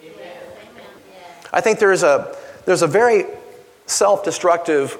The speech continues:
religious idea going through some segments of the body of Christ that God just exists to smack you upside the head when, seriously, whenever you do something wrong, or,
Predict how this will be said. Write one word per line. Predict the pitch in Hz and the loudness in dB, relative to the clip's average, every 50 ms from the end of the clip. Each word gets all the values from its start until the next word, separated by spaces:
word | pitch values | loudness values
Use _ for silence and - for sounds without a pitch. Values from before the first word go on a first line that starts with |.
| - - | -14 -6
religious | - 143 160 151 170 175 156 156 147 151 | -2 -2 0 2 2 2 2 0 -4 -4
idea | - 131 143 143 143 139 147 160 156 147 135 123 123 - - - - - | -2 -2 0 0 0 -2 -2 0 0 2 2 0 0 -4 -8 -16 -14 -6
going | - 156 156 156 151 | -2 0 0 0 0
through | 151 - 147 139 | 0 -2 -2 0
some | 135 - 185 - 127 123 147 | 0 0 0 0 0 0 0
segments | - - - - 131 147 135 - | 0 0 -2 0 0 -2 -4 -2
of | 151 135 | -2 -2
the | 139 | 0
body | 135 131 139 139 123 | 0 0 0 0 0
of | 123 120 | -2 -2
Christ | - - 165 160 147 127 123 120 - - - - - - - - - | -2 0 2 2 2 0 -2 -4 -8 -12 -14 -16 -20 -20 -20 -8 -4
that | 151 151 147 - - - - | -2 -2 -2 -4 -8 -8 -2
God | 139 160 160 170 170 180 175 165 - - 165 | 0 2 4 4 4 2 2 0 -4 -8 -6
just | 123 151 147 - - | -4 -4 -4 -4 -4
exists | 147 135 131 127 147 160 147 143 - - - - | -4 -2 0 0 2 2 2 0 -2 -6 -4 -2
to | 165 151 143 135 123 - - - - - - | 0 0 0 0 -2 -6 -12 -20 -20 -18 -14
smack | - - 165 160 151 156 156 | -8 -4 -2 0 0 0 0
you | 160 151 | -2 -2
upside | - - 165 147 143 | 0 0 0 0 0
the | 139 139 | 0 0
head | 147 175 160 160 147 143 147 143 - - - - - - | 0 2 2 2 2 0 -2 -6 -14 -18 -20 -20 -18 -10
when, | 117 139 147 147 143 135 123 - - - - - | -6 -2 -2 0 0 -2 -4 -8 -10 -16 -16 -14
seriously, | - - 202 214 226 190 - 170 143 135 | -6 -2 0 2 2 2 2 0 0 0
whenever | 135 156 156 156 156 160 | 2 2 2 2 2 2
you | 147 147 | 0 0
do | 147 160 | 0 0
something | 156 - 165 151 - 156 151 | 0 0 -2 -2 -2 0 2
wrong, | 147 147 147 143 151 170 185 | 2 2 4 4 4 2 2
or, | 185 147 135 131 | 2 2 0 0